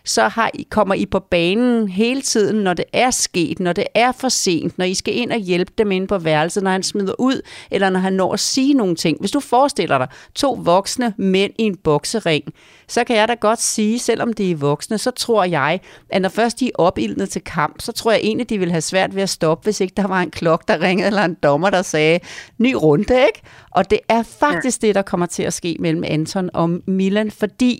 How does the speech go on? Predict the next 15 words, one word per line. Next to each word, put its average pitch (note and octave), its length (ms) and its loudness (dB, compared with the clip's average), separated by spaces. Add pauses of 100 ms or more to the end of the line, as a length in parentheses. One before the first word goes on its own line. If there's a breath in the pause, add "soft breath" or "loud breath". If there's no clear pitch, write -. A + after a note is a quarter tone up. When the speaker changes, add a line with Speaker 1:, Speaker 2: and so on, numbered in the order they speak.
Speaker 1:
I A3+ 40 -2
står G3+ 320 2
og G#3 160 0
ser G3+ 300 2
sådan G3 320 -2
lidt F#3 180 0 (440 loud breath)
hjælpeløst A#3 840 2
til, A#3+ 360 0
uden B3 280 2
at B3 100 -2
kan A3 160 -2
gå - 120 -6
ind A3+ 240 -2
og A#3 80 -2
sige, F3+ 500 -2